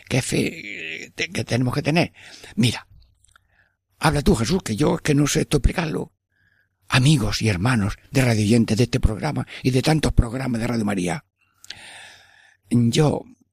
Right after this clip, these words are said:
como Dios y hombre verdadero, todo lo sé,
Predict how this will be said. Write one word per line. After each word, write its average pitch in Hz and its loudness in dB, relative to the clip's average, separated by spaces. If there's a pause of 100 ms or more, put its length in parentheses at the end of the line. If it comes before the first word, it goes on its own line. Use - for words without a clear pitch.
(160)
como 98 2
Dios 113 0 (640)
y 117 2
hombre 101 4
verdadero, 101 -2 (960)
todo 139 0
lo 156 2
sé, - 0